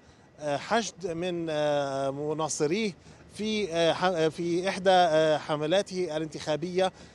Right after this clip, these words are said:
التي، آه، يقيمها من أجل، آه، حشد المزيد من الأنصار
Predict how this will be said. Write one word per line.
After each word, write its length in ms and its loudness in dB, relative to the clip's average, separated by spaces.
التي، 460 0
آه، 440 2
يقيمها 580 0
من 360 -4
أجل، 360 -2
آه، 140 6
حشد 320 2
المزيد 680 0
من 80 0
الأنصار 720 4